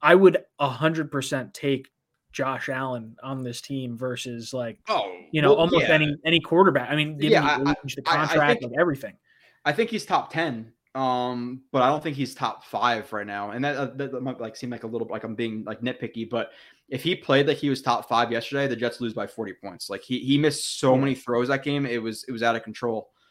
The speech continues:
Speaker 2: Um, but for Wilson, like, yeah, like, he started off the season, um, below, end of the season, much higher than I thought he would. You know,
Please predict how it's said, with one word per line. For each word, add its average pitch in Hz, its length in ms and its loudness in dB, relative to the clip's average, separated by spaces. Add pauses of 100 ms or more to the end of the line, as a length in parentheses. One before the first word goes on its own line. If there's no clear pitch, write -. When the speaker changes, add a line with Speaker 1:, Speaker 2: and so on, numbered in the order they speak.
(240)
Speaker 2:
Um, 120 580 2 (540)
but 156 140 -2
for 151 100 4
Wilson, 143 280 6
like, 120 120 -2
yeah, 120 200 2
like, 117 260 -6
he 143 160 -6
started 151 260 2
off 147 80 -4
the 139 60 -4
season, 127 400 -2 (640)
um, 113 320 -2
below, 120 640 2 (680)
end 147 160 2
of 139 60 -2
the 139 80 0
season, 123 560 -2 (420)
much 139 280 0
higher 123 240 4
than 123 100 -2
I 113 80 -2
thought 117 220 -2
he 113 100 -2
would. 110 340 -4
You 120 120 -8
know, 113 220 -6